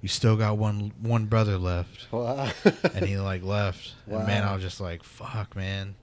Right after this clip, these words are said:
Speaker 2: Oh, man.
Speaker 1: And then I was, like, I was, like, sad for, like, a week.
Speaker 2: Mm-hmm.
Speaker 1: Like, it felt like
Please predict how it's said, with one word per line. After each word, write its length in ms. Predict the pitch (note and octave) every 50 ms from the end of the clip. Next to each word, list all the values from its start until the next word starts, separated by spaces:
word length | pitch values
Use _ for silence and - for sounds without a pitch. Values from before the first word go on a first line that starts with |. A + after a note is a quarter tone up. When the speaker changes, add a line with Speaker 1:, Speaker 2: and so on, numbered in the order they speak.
| - - - - -
Speaker 2:
Oh, 220 | G2+ G#2 G#2 G2+ F#2+
man. 440 | F#2+ G2 G#2 G2+ G#2 G2+ F#2 F#2 G2 - - - - -
Speaker 1:
And 140 | G2+ G2 G2
then 400 | F#2+ F#2+ F#2+ F#2 F2+ F2+ F2+ E2+ - - - - - - - - - - - - - - - _ _ - _ - - _ - - - - - -
I 140 | - G2 B2+
was, 140 | D3+ C#3 A2 G#2
like, 220 | G2 F#2+ F2+ F2+ F2+ - - - - - - - - - _ - - _ -
I 100 | G#2+ B2
was, 120 | E3 C3+ G2+
like, 180 | F#2 F2 D#2 -
sad 380 | - - G2+ A#2 C3+ C3 G2+ -
for, 80 | G#2
like, 160 | G2 F#2 F2+
a 60 | F#2 F2+
week. 400 | F2+ G2+ A#2 G#2+ F#2+ G#2+ - -
Speaker 2:
Mm-hmm. 280 | A2 A2+ G#2 A2 G#2+ G#2+
Speaker 1:
Like, 100 | G2 F2
it 80 | F2+ -
felt 260 | - A2 G#2 F#2 F#2
like 240 | F#2 F2 F2 E2+